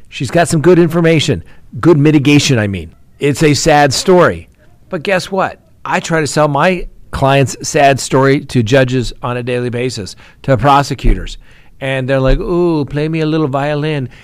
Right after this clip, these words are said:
And they'll literally say, "Don't care about your crappy childhood. Did you know what they were doing? Did they know what they were doing when they committed the crime?"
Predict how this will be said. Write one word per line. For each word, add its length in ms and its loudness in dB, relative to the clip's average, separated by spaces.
And 160 -4
they'll 120 0
literally 300 2
say, 320 -4
"Don't 300 -2
care 300 0
about 260 0
your 100 -4
crappy 360 -2
childhood. 640 2
Did 180 2
you 80 2
know 380 4
what 160 -4
they 120 4
were 140 2
doing? 420 0
Did 140 -2
they 100 2
know 180 2
what 140 2
they 120 0
were 100 0
doing 280 0
when 120 -4
they 80 -6
committed 340 -6
the 60 -8
crime?" 380 -8